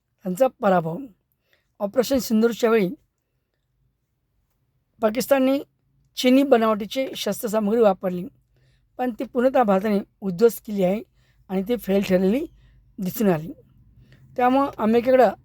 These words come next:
आता पाकिस्तान झुंकलं, झुकलेलं आहे आणि अमेरिकेला भारतावर दबाव आणण्यासाठी पाकिस्तानचा उपयोग करणं खूप सहजरित्या सोपं झालेलं आहे. यापेक्षा अजून काही माहिती पुढे येते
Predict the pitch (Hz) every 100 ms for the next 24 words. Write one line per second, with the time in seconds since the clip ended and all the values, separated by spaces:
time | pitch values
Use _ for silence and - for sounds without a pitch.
0 | - 202 240 247 - _ _ _ _ _
1 | - 196 208 - 233 180 196 214 - -
2 | 175 180 220 202 160 320 - _ _ _
3 | - 208 208 220 247 226 202 _ _ _
4 | - 180 180 - 233 214 214 190 196 196
5 | 180 _ _ _ - 196 202 185 220 208
6 | 208 202 233 208 - 185 190 - _ _
7 | _ - 311 240 - 208 233 - 208 -
8 | _ _ _ - 190 208 - 185 - 180
9 | 175 202 311 _ _ _ - 160 165 -
10 | _ _ _ _ _ _ _ - 220 247
11 | 247 - 254 220 254 269 247 247 - 202
12 | 202 247 233 - _ _ _ _ _ _
13 | - 208 226 214 226 185